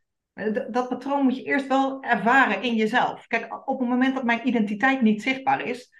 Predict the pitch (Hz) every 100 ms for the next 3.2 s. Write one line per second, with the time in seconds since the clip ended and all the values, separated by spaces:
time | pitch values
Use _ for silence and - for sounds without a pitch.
0 | _ _ 254 262 262 240 247 247 - _
1 | 151 156 185 175 165 190 - 180 147 160
2 | 196 139 - 196 196 175 156 185 175 165
3 | 196 254